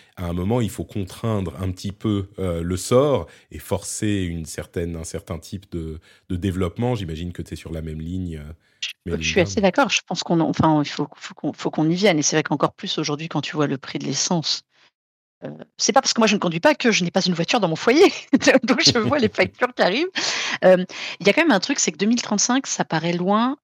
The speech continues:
Speaker 2: et, et, et, et, et assez proche finalement de se dire on arrêtera de vendre des voitures thermiques en deux mille trente-cinq. Quand tu regardes dans la rue,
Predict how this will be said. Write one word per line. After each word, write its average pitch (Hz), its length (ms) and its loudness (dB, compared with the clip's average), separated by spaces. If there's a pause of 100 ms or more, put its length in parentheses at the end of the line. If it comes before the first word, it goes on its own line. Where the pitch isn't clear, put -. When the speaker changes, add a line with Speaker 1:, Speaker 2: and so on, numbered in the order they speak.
(160)
Speaker 2:
et, 151 300 -10
et, - 200 -12
et, - 180 -12
et, 180 460 -8
et - 100 -6
assez 180 260 0
proche - 360 2
finalement 175 500 2
de 160 100 -6
se - 140 -2
dire 180 220 0
on 165 80 2
arrêtera 160 320 2
de 175 60 -4
vendre 170 180 4
des 151 100 0
voitures 151 300 2
thermiques 170 380 0
en 156 60 2
deux 147 120 0
mille 160 160 0
trente-cinq. 156 420 -2
Quand 156 100 -8
tu - 120 -4
regardes 170 180 2
dans 165 80 0
la 151 140 4
rue, 190 180 6